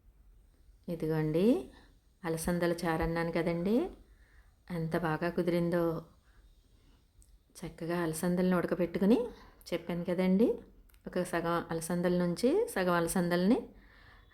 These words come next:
ఉప్పు, చింతపండు చేర్చి మెత్తటి పేస్ట్ లాగా రెడీ చేసేసుకోవాలి. పోపు వేసి, పోపులోకి మనం మిక్సీ ఆడుకున్న ముద్దను వేసి, తర్వాత నీరు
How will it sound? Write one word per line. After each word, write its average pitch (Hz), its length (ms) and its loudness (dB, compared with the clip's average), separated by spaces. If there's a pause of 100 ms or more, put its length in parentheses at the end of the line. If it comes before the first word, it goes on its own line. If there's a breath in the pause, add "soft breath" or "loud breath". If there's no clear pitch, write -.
(180 soft breath)
ఉప్పు, 165 300 -4
చింతపండు 175 580 0 (100)
చేర్చి 170 360 2 (720 loud breath)
మెత్తటి 185 500 -2 (760 soft breath)
పేస్ట్ 175 380 2
లాగా 170 200 2
రెడీ 202 300 4
చేసేసుకోవాలి. - 680 -8 (320)
పోపు 170 260 4
వేసి, 170 420 4 (720 loud breath)
పోపులోకి 165 600 4 (480 loud breath)
మనం 170 280 -2
మిక్సీ 165 360 0
ఆడుకున్న 160 420 2
ముద్దను 160 420 0
వేసి, 165 300 4 (1160 soft breath)
తర్వాత 160 420 0
నీరు 170 320 2